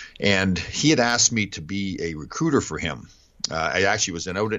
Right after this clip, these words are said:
out in L A at the time where I'd retired and flew back to New York and spent the weekend. We sat around and talked about, you know, how we wanted to do the business. And I was all set to work for Larry. And then, uh,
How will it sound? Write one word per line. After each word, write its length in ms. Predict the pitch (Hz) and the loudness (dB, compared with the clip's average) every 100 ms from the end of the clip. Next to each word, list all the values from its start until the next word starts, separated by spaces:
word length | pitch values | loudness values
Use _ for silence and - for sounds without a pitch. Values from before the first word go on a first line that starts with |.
| - | -2
out 140 | 107 | -2
in 60 | 98 | 0
L 160 | 104 98 | 2 2
A 80 | |
at 80 | 98 | 2
the 60 | 98 | 0
time 260 | 101 92 | 0 0
where 140 | 92 87 | 2 2
I'd 100 | 85 | 0
retired 520 | 87 92 85 76 90 - - - - | 0 2 2 2 -4 -12 -20 -20 -10
and 200 | - 80 | -6 -6
flew 200 | - 131 | 2 2
back 220 | 107 104 | 4 2
to 80 | - | -2
New 80 | 90 | -4
York 240 | 92 98 | 0 -2
and 100 | - | -2
spent 220 | - 95 85 | -6 -6 -6
the 80 | |
weekend. 320 | 87 95 95 85 | -4 -4 -2 -2
We 80 | |
sat 220 | 78 90 90 | 0 0 2
around 140 | 87 | 0
and 100 | 76 | 0
talked 260 | 90 87 - | 2 0 0
about, 220 | 80 69 | -4 -4
you 80 | 82 | -6
know, 100 | 78 | -2
how 160 | 80 85 | 2 2
we 80 | |
wanted 240 | 82 82 76 | 2 0 0
to 120 | 76 | 0
do 40 | |
the 60 | 82 | 0
business. 400 | 73 82 85 - | 2 2 4 4
And 80 | 90 | 4
I 80 | 151 | 4
was 120 | 135 | 6
all 240 | 113 101 - | 4 4 0
set 260 | - 104 98 | 0 0 0
to 80 | 80 | -2
work 220 | 92 90 | -2 -2
for 180 | - 76 | -4 -2
Larry. 400 | 90 107 87 80 | 2 4 4 0
And 140 | 80 | -2
then, 240 | 82 82 | -2 0
uh, 240 | 85 82 | 2 2